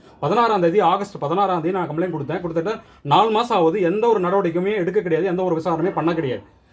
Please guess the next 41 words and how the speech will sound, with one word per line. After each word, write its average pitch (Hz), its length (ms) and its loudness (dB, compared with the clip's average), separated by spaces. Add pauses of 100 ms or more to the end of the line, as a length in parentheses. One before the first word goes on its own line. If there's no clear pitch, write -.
(120)
இப்போ 196 200 4
மறுபடியும் 208 360 4
வந்து 196 140 0
கம்ப்ளைண்ட் 196 140 2
கொடுத்துருக்கேன். 185 680 0
நீங்க 175 300 0
Facebook 240 220 2
நம்பர்களும் 175 340 2
சரி, 165 160 0
WhatsApp 180 360 -2
நம்பர்களும் 156 200 -4
சரி, 160 200 0 (380)
மெசேஜ் 180 320 4
பண்ணுங்க, 196 320 0
WhatsApp, 180 360 0 (520)
ஷேர் 220 200 2
பண்ணுங்க, 170 260 0
நீங்க 131 160 -4
எல்லாருமே 185 300 -2
ஷேர் 175 220 -6
பண்ணுங்க. 139 280 -8 (280)
எந்த 247 300 4
ஒரு 262 100 6
அதிகாரியுமே, 220 540 0
எந்த 240 300 2
ஒரு 233 140 4
நடவடிக்கையுமே, 202 420 0
எந்த 214 240 0
ஒரு 214 120 2
விசாரணையுமே 190 380 -2
நடத்த 180 320 -2
கிடையாது. 160 600 -2 (380)
இப்ப - 180 -6
சம்பந்தப்பட்ட 240 560 2
அதிகாரிங்க 214 460 2
யாருமே 196 360 0
வந்து 196 220 0
முழுசா 185 380 -2
விசாரணை 180 340 -2
பண்ண 160 240 0
கிடையாது. 139 340 -2